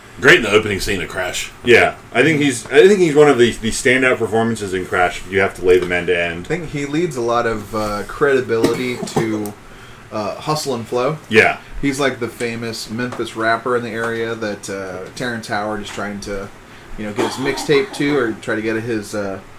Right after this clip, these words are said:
Speaker 3: his C D to.
Speaker 2: Yeah.
Speaker 3: Um, has, has a great scene in that movie.
Speaker 2: But, yeah, I, I, I love me some, some Ludacris as a, on, on screen.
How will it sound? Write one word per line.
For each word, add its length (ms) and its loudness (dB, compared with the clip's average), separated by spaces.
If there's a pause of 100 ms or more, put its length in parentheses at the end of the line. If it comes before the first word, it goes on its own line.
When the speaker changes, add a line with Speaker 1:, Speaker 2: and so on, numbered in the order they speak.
(360)
Speaker 3:
his 140 -4
C 200 0
D 180 2
to. 280 0 (160)
Speaker 2:
Yeah. 280 8 (340)
Speaker 3:
Um, 260 -8 (200)
has, 220 -2
has 180 0
a 40 -4
great 240 -4
scene 380 -8 (260)
in 80 -8
that 160 -6
movie. 320 -6 (1120)
Speaker 2:
But, 220 -2 (340)
yeah, 600 2
I, 40 4
I, 40 4
I 140 4
love 220 10
me 140 4
some, 320 2
some 380 -4
Ludacris 720 0 (420)
as 140 -2
a, 300 0 (120)
on, 200 -4 (100)
on 180 0
screen. 520 0